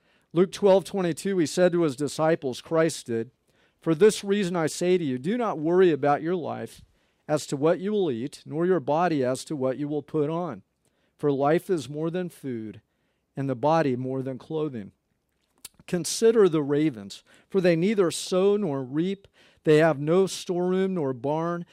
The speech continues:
yet God feeds them. How much more valuable are you than these birds?" Verse twenty-five, "And which of you by worrying can add a single hour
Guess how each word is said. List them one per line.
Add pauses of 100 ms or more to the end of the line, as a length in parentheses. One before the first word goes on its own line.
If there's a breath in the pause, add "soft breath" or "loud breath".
(140 soft breath)
yet
God
feeds
them. (320)
How
much
more
valuable (340)
are
you
than
these
birds?" (1600)
Verse
twenty-five, (160)
"And
which
of
you
by
worrying (160)
can
add
a
single
hour